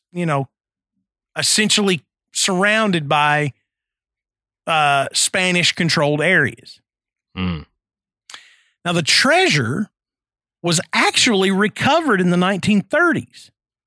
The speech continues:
Speaker 1: but they lost it in the quicksand again when the hoist rope broke.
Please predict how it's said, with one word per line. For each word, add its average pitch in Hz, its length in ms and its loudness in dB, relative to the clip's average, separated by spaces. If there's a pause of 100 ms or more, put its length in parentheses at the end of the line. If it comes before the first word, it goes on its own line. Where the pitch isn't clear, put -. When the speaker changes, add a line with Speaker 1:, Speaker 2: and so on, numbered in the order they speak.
(800)
Speaker 1:
but 247 140 -4
they 247 160 2
lost 269 580 2
it 247 140 -2
in 214 180 0
the 202 80 0
quicksand 202 680 -2
again 156 520 0 (200)
when 190 160 0
the 196 100 4
hoist 330 460 0
rope 147 460 -2
broke. 123 460 -2